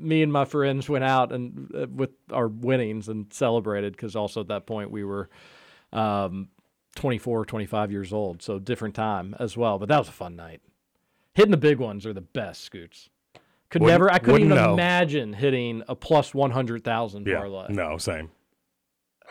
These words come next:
Speaker 2: Although I would never, I would never throw a hundred dollars on something like that. So that takes guts.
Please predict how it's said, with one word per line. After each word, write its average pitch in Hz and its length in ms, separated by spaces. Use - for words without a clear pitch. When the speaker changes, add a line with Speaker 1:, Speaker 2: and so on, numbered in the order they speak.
Speaker 2:
Although 156 260
I 151 180
would 151 180
never, 127 560
I 180 220
would 147 220
never 117 320
throw 101 240
a 90 40
hundred 101 220
dollars 85 380
on 76 120
something 73 280
like 73 220
that. 76 220
So 120 180
that 135 220
takes 113 260
guts. 85 340